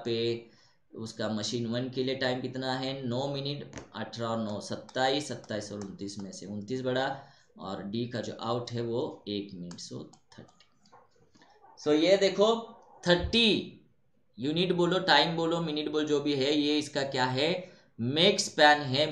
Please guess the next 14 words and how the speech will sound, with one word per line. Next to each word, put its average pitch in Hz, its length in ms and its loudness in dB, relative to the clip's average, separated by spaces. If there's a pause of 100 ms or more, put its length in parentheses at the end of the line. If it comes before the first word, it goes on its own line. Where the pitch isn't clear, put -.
(120)
minimum 196 600 4
इलैप्स 151 460 6
time 151 360 10 (240)
कितना 147 340 0
आया 151 240 8 (420)
इस 127 220 -6
particular 131 680 0 (380)
जॉब 127 380 0 (420)
एबीसीडीई 127 1000 0
के 127 100 -2
लिए 131 300 0
भैया? 127 320 2 (640)
थर्टी 107 320 -6
minutes। 87 420 -12